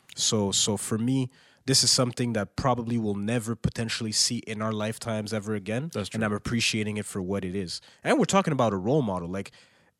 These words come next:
Speaker 1: like, there's no blemishes on that man's record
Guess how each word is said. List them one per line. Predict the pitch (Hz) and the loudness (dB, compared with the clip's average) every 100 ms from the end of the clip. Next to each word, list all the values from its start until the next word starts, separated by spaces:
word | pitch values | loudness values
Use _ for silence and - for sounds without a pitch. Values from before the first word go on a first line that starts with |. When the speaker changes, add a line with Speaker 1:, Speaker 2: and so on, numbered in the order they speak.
| - | -2
Speaker 1:
like, | 123 104 | -2 0
there's | 107 151 143 147 | 2 4 4 4
no | 202 | 4
blemishes | 135 131 165 139 - 107 - 110 | 4 2 2 2 0 -2 -4 -4
on | 113 | -4
that | 110 110 | -2 -2
man's | 107 104 110 | -4 -4 -4
record | 123 117 | -4 -2